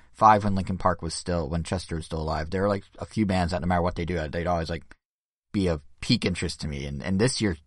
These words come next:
or artists, I should say, and this year, three of them <laughs> came out with something, which is pretty uncommon. Like, Coldplay, Foo Fighters, and Kanye all in the span of, I think, uh, seven months, all came out with something. And then The Weeknd just did, you know, this week. So it's, it's, like, never ending.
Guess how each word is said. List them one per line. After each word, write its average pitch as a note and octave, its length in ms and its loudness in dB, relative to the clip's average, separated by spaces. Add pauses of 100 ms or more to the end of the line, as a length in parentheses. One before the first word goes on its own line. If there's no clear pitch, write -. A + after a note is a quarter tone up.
(120)
or F#2 240 0 (120)
artists, E2+ 340 4
I C2 80 -8
should - 160 -12
say, E2+ 100 -6
and D#2+ 100 -6
this A#2 160 -4
year, G#2+ 200 -2
three C#3+ 300 4
of A#2 100 8 (100)
them G2 200 6
<laughs> - 20 -6
came G2 200 2
out D#2 140 0
with D2+ 120 -6
something, D#2 340 -6
which E2+ 160 -8
is F#2 100 -8
pretty D3 240 0
uncommon. D#2 460 -2
Like, E2+ 140 -6 (380)
Coldplay, B2+ 400 4
Foo A#2+ 180 -2
Fighters, G#2 340 4
and F#2+ 260 -2
Kanye F2+ 520 0
all E2 500 0 (920)
in G2+ 100 0
the F2+ 60 -2
span F#2 300 2
of, D#2 300 -4
I - 80 -8
think, G2+ 240 -4 (1000)
uh, C#2+ 260 0
seven F2+ 560 -2
months, G3+ 460 -2
all F2+ 180 4
came F2 220 0
out - 160 6
with D2 100 -6
something. D#2 400 -6
And F2+ 80 -2
then G2+ 80 2
The G2 80 2
Weeknd F#2 380 0
just E2+ 240 -6
did, D#2+ 240 -8
you D#2+ 60 -6
know, D#2 100 -6
this G#2+ 200 -8
week. C2+ 200 -10
So F2 100 -6
it's, E2 140 -8
it's, - 140 -16
like, F#2 120 -8
never F#2+ 220 0
ending. F#2 260 0